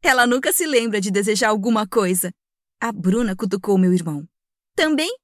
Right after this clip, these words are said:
com um bolo maravilhoso desse, meu único pensamento seria apagar tudo depressa pra atacá-lo o mais rápido possível." "Não tira a concentração da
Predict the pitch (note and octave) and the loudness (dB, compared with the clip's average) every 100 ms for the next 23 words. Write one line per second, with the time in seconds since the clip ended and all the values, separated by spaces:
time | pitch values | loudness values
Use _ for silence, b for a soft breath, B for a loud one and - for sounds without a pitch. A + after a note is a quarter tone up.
0 | _ _ D4 C#4 C#4+ D4+ C#4 D4 A#4 F#4 | _ _ 0 2 2 0 2 2 0 0
1 | D#4+ C#4 C#4+ A#3 D#3 G#3 - F#3 F3+ A3 | 0 0 -2 -4 -2 -2 -2 -6 -6 -2
2 | B3 C4 D#4+ D#4+ - C#4+ C#4+ C#4 A3+ B3+ | -2 -2 -6 -10 -6 -4 -2 -4 -4 -6
3 | A3+ A3 G3+ A3 A#3 A3 A3+ - - G4 | -4 -2 -2 -2 -2 -4 -6 -4 -4 -2
4 | F4+ D#4+ B3+ A#3 C4 - A#3 A3+ G#3+ G3 | -2 -4 -4 -2 -2 -2 -6 -4 -6 -4
5 | A3+ A3+ G#3 B3+ C4+ - A#3+ - G#3+ F#3 | -4 -2 -2 -2 -2 -4 -6 -4 -8 -6
6 | G3 - F#3 D3+ D#3 F3 _ _ _ _ | -4 -4 -4 -8 -12 -16 _ _ _ _
7 | _ _ _ _ _ - A#4 - E4+ F#4+ | _ _ _ _ _ -10 -8 -2 -2 -2
8 | F4 E4+ E4+ D4 E4+ D#4+ C#4+ | -4 -6 -4 -4 -4 -2 -2